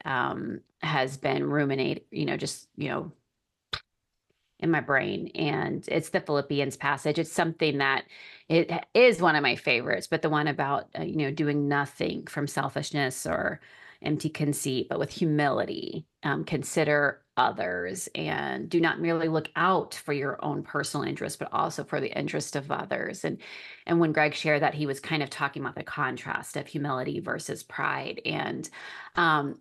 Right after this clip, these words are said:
as I try to reflect and think, um, and pray about how I can live this out, the, the question that just keeps coming to mind is, is,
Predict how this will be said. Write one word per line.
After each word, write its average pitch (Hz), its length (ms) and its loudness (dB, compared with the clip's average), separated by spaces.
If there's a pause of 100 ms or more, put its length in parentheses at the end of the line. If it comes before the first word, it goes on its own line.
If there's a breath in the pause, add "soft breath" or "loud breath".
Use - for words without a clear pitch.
as 170 160 4
I 165 120 6
try 202 420 2
to 196 80 4
reflect 170 640 0
and 151 160 0
think, 147 460 0 (180)
um, 147 300 2
and 147 180 0
pray 151 380 4
about 143 400 4
how 147 640 4
I 151 180 0
can 147 340 0
live 143 360 -2
this 147 400 0
out, 147 460 4
the, 156 220 2
the 160 160 -2
question 165 440 0
that - 100 0
just 143 200 -4
keeps 156 200 -4
coming 160 400 -2
to 147 140 -8
mind 156 400 2
is, 143 140 -6
is, 143 120 -10